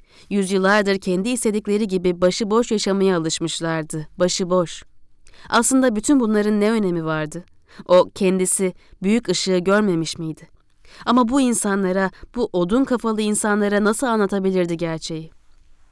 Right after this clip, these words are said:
Büyük siyah. Ptahmos atının üstünde,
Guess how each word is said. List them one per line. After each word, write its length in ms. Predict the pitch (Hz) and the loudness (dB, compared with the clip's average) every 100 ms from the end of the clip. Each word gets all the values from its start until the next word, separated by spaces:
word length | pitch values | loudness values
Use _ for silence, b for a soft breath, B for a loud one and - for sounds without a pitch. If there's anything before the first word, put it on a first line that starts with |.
| _ _ 208 | _ _ -2
Büyük 280 | 240 233 | -2 -2
siyah. 320 | - 165 147 - - - - - - b b b b b b b b - | -4 -6 -8 -12 -20 -20 -20 -20 -20 b b b b b b b b -12
Ptahmos 540 | 240 262 311 285 277 - | -2 0 4 4 2 -2
atının 300 | 220 262 269 | -2 0 2
üstünde, 580 | 190 - 170 160 190 | 0 0 -2 0 -2